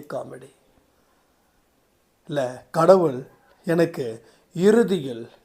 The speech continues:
நல்லதே தான் கொடுப்பாரு, அதனால இப்ப நான் அனுபவிச்சுக்கிறேன் அப்படின்னு சொல்லி போய் கடைசியில வேற இடத்துல போய் மாட்டிக்கிறோம். அப்போ நீங்க தெளிவா இருக்கக்கூடிய விஷயங்கள் தெளிவில்லாம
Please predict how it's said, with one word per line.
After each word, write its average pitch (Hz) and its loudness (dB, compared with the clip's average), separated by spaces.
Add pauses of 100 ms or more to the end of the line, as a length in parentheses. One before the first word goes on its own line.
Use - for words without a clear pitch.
(100)
நல்லதே 220 6
தான் 175 -2
கொடுப்பாரு, 123 -8 (380)
அதனால 214 6
இப்ப 180 -2
நான் 135 -4
அனுபவிச்சுக்கிறேன் 170 -2 (300)
அப்படின்னு 302 2
சொல்லி 220 2 (100)
போய் 156 -4 (420)
கடைசியில 185 0 (400)
வேற 165 2 (180)
இடத்துல 202 0
போய் 196 2
மாட்டிக்கிறோம். 131 -12 (1200)
அப்போ 277 6 (140)
நீங்க 254 4 (480)
தெளிவா 294 6
இருக்கக்கூடிய 220 2 (160)
விஷயங்கள் 143 -2 (460)
தெளிவில்லாம 294 8